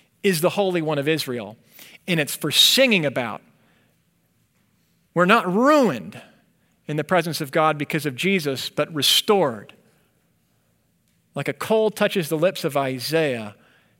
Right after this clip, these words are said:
Jesus' death, when received by faith, takes our guilt away and puts a song in our mouth.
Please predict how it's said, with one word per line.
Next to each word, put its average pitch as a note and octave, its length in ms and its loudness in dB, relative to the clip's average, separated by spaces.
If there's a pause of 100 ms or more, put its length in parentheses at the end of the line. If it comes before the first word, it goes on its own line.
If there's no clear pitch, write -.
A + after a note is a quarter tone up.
(260)
Jesus' E3+ 560 -4
death, B2 580 -2
when C3 100 -6
received C3 520 -4
by B2 180 -4
faith, - 600 -8
takes - 340 -6
our D3 80 -4
guilt B2+ 440 -8
away G#2+ 340 -12 (400)
and - 120 -14
puts - 160 -10
a G#2 40 -10
song A#2 400 -6
in G#2+ 60 -12
our G2 120 -12
mouth. - 460 -18